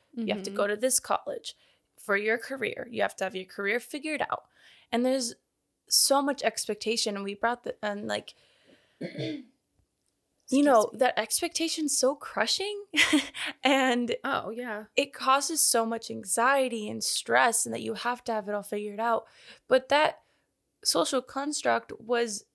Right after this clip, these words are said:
Speaker 1: you know, that started when people were not living till they were eighty.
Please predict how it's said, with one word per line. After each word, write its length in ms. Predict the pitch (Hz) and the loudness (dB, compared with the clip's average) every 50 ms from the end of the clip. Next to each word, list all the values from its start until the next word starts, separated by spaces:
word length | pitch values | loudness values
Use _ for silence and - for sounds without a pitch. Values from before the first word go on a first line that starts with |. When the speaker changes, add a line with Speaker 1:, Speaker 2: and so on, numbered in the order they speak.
| _ _ _ _ _ _ _ _ _ _ _ _ _ _ _ _ _ _ _ _ _ _ _ - | _ _ _ _ _ _ _ _ _ _ _ _ _ _ _ _ _ _ _ _ _ _ _ -4
Speaker 1:
you 120 | 247 262 | 0 2
know, 300 | 254 233 214 214 - - _ _ | 2 2 2 0 -2 -6 _ _
that 200 | - 285 311 311 | 2 2 4 4
started 840 | - - - - - - 247 254 311 359 277 247 226 220 226 233 247 - - - - _ _ | 4 2 2 2 2 2 2 2 2 2 0 -2 -4 -4 -4 -6 -10 -12 -18 -20 -20 _ _
when 180 | - 254 254 254 | -2 -2 -2 -2
people 480 | - - 285 277 - 330 320 320 294 | -4 -8 -8 -6 -4 -4 -4 -4 -4
were 320 | 247 269 269 262 262 247 - - | -4 -4 -4 -2 -2 -2 -4 -4
not 260 | 240 254 285 - 233 | -8 -8 -8 -8 -8
living 300 | 240 262 302 339 330 311 | -8 -8 -8 -8 -8 -10
till 180 | 294 - 254 247 | -8 -10 -8 -8
they 140 | 254 254 254 | -6 -6 -6
were 160 | 247 240 - | -6 -6 -4
eighty. 460 | - 233 254 285 - - - - - | -4 -4 -4 -6 -10 -14 -16 -16 -20